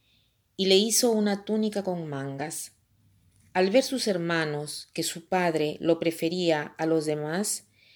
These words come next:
empezaron a odiarlo y le negaban el saludo.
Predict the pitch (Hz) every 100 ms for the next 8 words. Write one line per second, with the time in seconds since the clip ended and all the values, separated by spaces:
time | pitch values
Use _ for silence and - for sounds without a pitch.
0 | _ _ 190 175 175 - 185 185 175 165
1 | 156 170 180 190 196 208 220 - _ _
2 | - 180 165 165 180 180 185 175 165 175
3 | 165 151 143 147